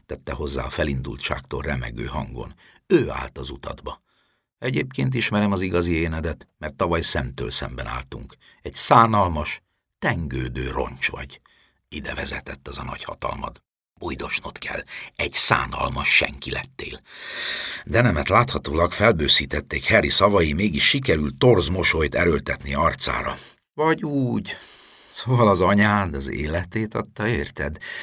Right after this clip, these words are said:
Mi tagadás, hatásos ellenvarázslat. Ezek szerint nincs benned semmi különös. Tudod, az keltette fel a kíváncsiságomat, hogy annyi érdekes hasonlóság van köztünk.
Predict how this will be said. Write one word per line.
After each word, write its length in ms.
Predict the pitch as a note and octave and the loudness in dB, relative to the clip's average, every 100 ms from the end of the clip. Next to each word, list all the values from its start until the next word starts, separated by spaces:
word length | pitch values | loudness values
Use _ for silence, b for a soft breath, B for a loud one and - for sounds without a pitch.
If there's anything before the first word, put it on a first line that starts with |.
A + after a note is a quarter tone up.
| B - | B -6
Mi 120 | - | -2
tagadás, 640 | C#3 C3 A2 E2 E2+ F#2+ | 0 2 2 2 2 0
hatásos 720 | - A#2+ C3+ F#3+ G2+ - C2+ - | 2 2 4 2 2 2 -4 -2
ellenvarázslat. 880 | C2+ C2+ B1+ B1 B1+ A#1+ C2 D2 B B B B | 0 -2 -2 -2 -2 -4 -4 -6 B B B B
Ezek 240 | - C#3 | 4 4
szerint 320 | C3 C#3+ C#3 A#2+ | 6 2 2 0
nincs 180 | D#2 | -2
benned 280 | C2+ D#2 E2 | -2 -2 -2
semmi 320 | - C2 B1 | -2 -4 -4
különös. 560 | A#1+ - A#1+ - - - - _ _ B B B B B _ | -8 -8 -8 -8 -8 -8 -14 _ _ B B B B B _
Tudod, 460 | C3+ C3+ C3 A#2 A2 B B B | 4 8 6 6 -6 B B B
az 260 | - F#3+ | 0 2
keltette 600 | - D3+ C3+ B2+ A2 - | 4 4 4 2 -2 -2
fel 200 | E2 G#2+ | 0 2
a 60 | D#2 | 2
kíváncsiságomat, 1120 | - D#2 D#2 D#2 G#2+ - G#2+ A#2 - C3 C#3 | 0 -2 -2 -2 -2 0 2 0 2 0 2
hogy 140 | - C3 | -2 0
annyi 340 | - F#3+ C#3 - | 2 4 2 4
érdekes 600 | A2+ A2+ G2 - D#2+ - | 4 6 2 0 -2 -2
hasonlóság 920 | G2 - D2 C#2 C2+ B1+ - C2+ B1 | -4 -4 -4 -2 -2 -2 -2 -2 -2
van 200 | C#2 C2 | -8 -8
köztünk. 600 | C2 - - - - | -8 -8 -8 -12 -16